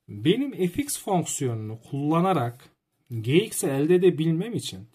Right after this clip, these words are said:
yapabileceğim tek bir işlem vardır. O da, e, beşten dörde düşmektir. O zaman bir birim aşağı ötelenmek olacaktır. Neymiş o zaman? Bir birim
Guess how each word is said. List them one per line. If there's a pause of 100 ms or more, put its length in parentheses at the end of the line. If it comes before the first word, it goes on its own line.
(340)
yapabileceğim
tek
bir
işlem
vardır. (420)
O
da, (100)
e,
beşten
dörde
düşmektir.
O
zaman
bir
birim (400)
aşağı
ötelenmek
olacaktır.
Neymiş
o
zaman?
Bir
birim